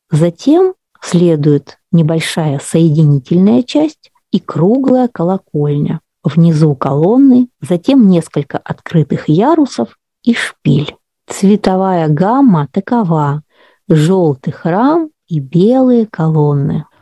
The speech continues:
Вход в храм через колокольню. Мы поднимаемся по ступеням. Нас окружают по две колонны, справа и слева. Всё строго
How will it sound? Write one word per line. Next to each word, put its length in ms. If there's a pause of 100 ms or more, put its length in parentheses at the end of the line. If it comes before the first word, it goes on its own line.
(260)
Вход 500
в 100
храм 480
через 320
колокольню. 880 (460)
Мы 200
поднимаемся 840
по 140
ступеням. 880 (500)
Нас 360
окружают 920 (220)
по 160
две 240
колонны, 720
справа 580 (100)
и 60
слева. 600 (280)
Всё 260
строго 760